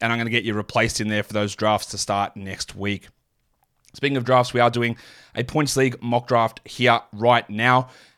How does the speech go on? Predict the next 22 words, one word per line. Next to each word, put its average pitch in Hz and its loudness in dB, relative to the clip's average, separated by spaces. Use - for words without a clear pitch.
and 131 2
we're 156 4
gonna 156 6
get 135 4
into 143 2
it - -2
in 113 -6
a 104 -6
sec, - 2
but - -10
so - -6
we 190 -6
don't 123 -2
interrupt 117 -6
the - -16
flow, 139 0
you 151 0
know 98 -4
what 107 -12
I - -18
gotta - -16
do. 190 4